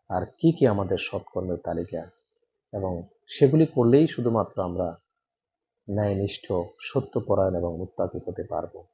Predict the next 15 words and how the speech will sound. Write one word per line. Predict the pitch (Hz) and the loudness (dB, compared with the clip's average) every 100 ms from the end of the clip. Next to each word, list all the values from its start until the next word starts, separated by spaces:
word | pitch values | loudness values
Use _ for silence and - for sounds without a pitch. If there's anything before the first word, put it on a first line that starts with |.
| _ _ _ _ _ _ | _ _ _ _ _ _
তো | 123 | -6
চলুন | - 135 143 143 - - | 2 4 4 0 -12 -6
দেখে | 101 104 | -6 -4
নেওয়া | 101 98 | -4 -2
যাক | 95 90 _ _ _ _ _ | -2 -4 _ _ _ _ _
সূরা | - 131 117 | -4 2 2
বাকারার | 101 92 101 92 | 2 0 -2 -2
একশো | 87 - | -2 -6
সাতাত্তর | - 98 101 - | -12 -8 -8 -8
নম্বর | 98 87 90 | -8 -4 -4
আয়াতে | 82 - 85 - _ _ _ _ - | -4 -6 -10 -12 _ _ _ _ -2
কি | 110 | 0
আছে। | 78 - - - _ _ _ _ _ _ _ _ 311 _ _ _ _ _ _ _ 123 _ _ _ _ _ _ _ _ _ | -2 -8 -16 -18 _ _ _ _ _ _ _ _ _ _ _ _ _ _ _ _ _ _ _ _ _ _ _ _ _ _
আল্লাহ | - 127 127 | 0 4 4
পাক | - 92 | 4 2